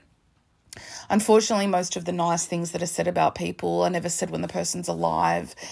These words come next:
and you wish that more people complimented people, uh, while they are. But after Shanae died, you know, some of the words that we used to describe her by online tributes from friends were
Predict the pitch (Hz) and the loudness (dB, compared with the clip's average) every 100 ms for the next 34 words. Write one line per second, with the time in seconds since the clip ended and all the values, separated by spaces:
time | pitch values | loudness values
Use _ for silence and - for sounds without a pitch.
0 | - - 175 180 180 175 - - - 180 | -10 -4 -2 0 0 -2 -2 -6 -4 -2
1 | - 175 - 170 - 175 - - _ - | 0 -2 -4 -6 -4 -6 -6 -12 _ -20
2 | - - 180 180 175 180 - 185 165 143 | -4 -2 0 -2 -2 -4 -6 -8 -6 -4
3 | 143 - - - - - 180 175 175 180 | -6 -8 -14 -16 -10 0 6 6 6 6
4 | 175 175 170 170 170 143 - 175 175 185 | 8 8 8 6 2 -2 0 6 6 6
5 | - _ _ 190 196 202 185 185 175 175 | -2 _ _ 6 6 6 -2 0 0 2
6 | 180 175 160 165 185 180 175 180 180 175 | 2 2 0 0 -2 -2 0 2 2 0
7 | 180 180 180 170 180 - - 175 156 - | -2 2 4 4 0 -2 -2 -4 -4 -4
8 | - 170 - 180 165 175 180 175 175 180 | -6 -6 -2 2 4 4 2 2 2 2
9 | 170 180 180 165 175 - 175 175 - - | 4 2 0 -4 -4 -4 -4 -4 -6 -6
10 | 175 - 170 170 175 - 180 175 175 | -8 -2 -2 0 -2 -2 2 2 2